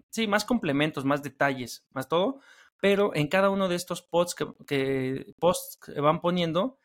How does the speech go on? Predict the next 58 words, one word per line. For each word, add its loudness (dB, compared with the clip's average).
te 0
dan 4
como 0
los 2
resultados 0
de -2
lo 0
que -8
estás -2
buscando, -2
¿no? -2
Entonces, -6
si -4
a 0
lo 2
mejor 0
estás 0
buscando -2
patterns, -2
está 2
bueno 0
porque -4
tú -8
te 2
vas 4
aquí -6
y -2
a 0
través 2
de 0
filtros -6
tú -4
vas 2
diciendo, -4
"Bueno, 0
voy 0
a 0
crear 2
un-, -2
una 0
landing 0
page", -6
¿no? -8
¿Qué 0
se -6
suele -4
hacer -8
en -2
una -2
landing -2
page? -8
Entonces -6
le -2
picas -2
a -2
la -6
landing -10
page -4